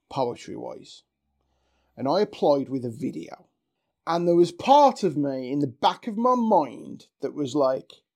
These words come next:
they already know who they're going for, and it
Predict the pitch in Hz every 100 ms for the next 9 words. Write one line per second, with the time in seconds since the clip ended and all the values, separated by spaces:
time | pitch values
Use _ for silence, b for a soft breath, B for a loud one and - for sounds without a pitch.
0 | _ _ - 117 175 226 269 262 226 233
1 | 185 202 208 208 160 113 - 147 _ _
2 | _ 165 165 156 147 147 143 127 - -
3 | - _ _ - 135 131